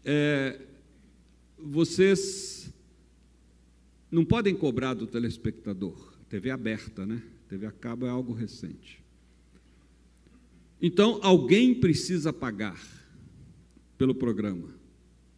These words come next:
São os patrocinadores, as empresas que fazem propaganda, ou no intervalo do programa, ou dentro do programa, chamado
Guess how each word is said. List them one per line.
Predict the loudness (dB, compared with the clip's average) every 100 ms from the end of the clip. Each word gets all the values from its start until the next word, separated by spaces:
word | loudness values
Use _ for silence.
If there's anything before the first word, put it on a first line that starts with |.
| _
São | -20 -8 -8
os | -8
patrocinadores, | -10 -10 -10 -8 -6 -4 -2 0 0 -4 -14 -18 -10
as | -4 -2
empresas | -2 -2 -2 -2 -4 -6 -10 -14 -20 -12
que | -12
fazem | -8 -8 -6 -6 -6 -8 -10 -20 _ _ _ _ _ _ _ _ _ _
propaganda, | -4 -2 0 2 6 6 4 0 -6 -16 -20 -20 _ _ _ _ _ _ _ _ _
ou | 6 8
no | 8
intervalo | 6 2 -2 -2 -4 -2 -4 -6 -10
do | -12
programa, | -4 -4 -2 -2 0
ou | 0
dentro | 2 2 2 -2
do | -4
programa, | -2 -2 -2 -2 -4
chamado | -6 -6 -6 -6 -10